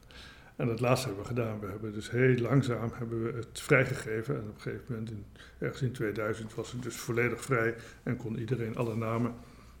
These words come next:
aanvragen die ze wilden. En het idee was, nou, tegen die tijd hebben de gerenommeerde bedrijven, die hebben hun naam wel aangevraagd, dus dan kan er niet zo heel veel meer misgaan.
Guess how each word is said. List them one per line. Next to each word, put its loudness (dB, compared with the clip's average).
aanvragen 4
die -2
ze -2
wilden. 6
En 0
het -2
idee 2
was, 0
nou, -2
tegen -2
die -4
tijd -4
hebben -2
de 0
gerenommeerde 2
bedrijven, 0
die 4
hebben 2
hun 4
naam 0
wel 0
aangevraagd, -4
dus -6
dan -6
kan 0
er 0
niet 0
zo 2
heel 10
veel 2
meer 0
misgaan. 4